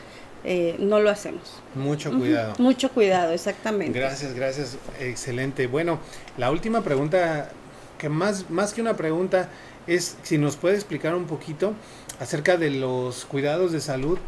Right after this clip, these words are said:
Speaker 2: que, pu-, pues, en este caso, las personas que viajan van a
Speaker 1: Ujú.
Speaker 2: poder tener. En un caso como, pues, sabemos que están viajando personas de la tercera edad. Entonces, ¿qué cuidados, qué garantías yo como hijo
Speaker 1: Ujú.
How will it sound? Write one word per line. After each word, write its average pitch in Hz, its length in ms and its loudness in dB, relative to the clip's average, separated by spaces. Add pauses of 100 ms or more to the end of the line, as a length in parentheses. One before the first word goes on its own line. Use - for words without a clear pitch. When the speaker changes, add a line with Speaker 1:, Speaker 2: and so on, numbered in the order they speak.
(140)
Speaker 2:
que, 120 480 -2 (300)
pu-, 147 120 -4 (180)
pues, 123 160 -10
en 139 100 -2
este 143 180 -6
caso, 151 220 -2
las 143 160 -4
personas 143 400 -6
que 139 100 -4
viajan 131 500 -4 (240)
van 135 200 -2
a - 40 -2
Speaker 1:
Ujú. 127 100 -2
Speaker 2:
poder 127 260 -2
tener. 131 420 -6 (480)
En 131 100 -10
un 127 160 -8
caso 143 360 -4
como, 131 340 -6 (100)
pues, 110 140 -12
sabemos 127 380 -6
que 135 100 -8
están 131 220 -6
viajando 135 340 -4
personas 131 540 -6 (380)
de 127 140 2
la 120 140 0
tercera 127 420 -2
edad. 170 220 -2 (480)
Entonces, 131 400 -2
¿qué 165 140 -6
cuidados, 160 640 2 (380)
qué 151 120 0
garantías 151 640 2
yo 143 160 0
como 139 480 -2
hijo 165 400 0 (160)
Speaker 1:
Ujú. 202 160 -2